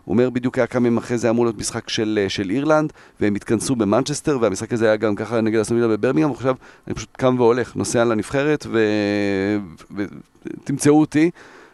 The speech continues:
והוא אומר, "אני ממש מודה לאלוהים שלא עשיתי את זה, כי אז היה עונש ו-, ו-, ו-, ודברים כאלה." ו-, ובאמת במקום מאוד מאוד נמוך, ואתה יודע, זה שחקן גם ש-,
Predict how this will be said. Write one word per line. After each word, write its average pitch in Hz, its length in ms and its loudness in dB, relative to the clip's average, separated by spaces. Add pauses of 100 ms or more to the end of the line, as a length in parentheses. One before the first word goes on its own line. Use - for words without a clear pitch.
(120)
והוא 117 100 4
אומר, 139 200 4
"אני 123 120 2
ממש 120 400 2
מודה 123 320 2
לאלוהים 123 380 2
שלא 117 240 4
עשיתי 117 340 0
את 104 80 0
זה, 131 140 4 (100)
כי 95 80 0
אז 87 120 0
היה 82 220 0
עונש 120 500 2
ו-, 92 260 0
ו-, 90 200 0
ו-, 90 240 0
ודברים 90 280 -4
כאלה." 135 400 2 (680)
ו-, 104 380 0
ובאמת 123 380 2
במקום 180 400 2
מאוד 160 280 4
מאוד 151 280 4
נמוך, 127 440 0
ואתה 104 160 -2
יודע, 147 260 0
זה 131 120 -4
שחקן 139 300 -2
גם 143 100 0
ש-, - 160 -2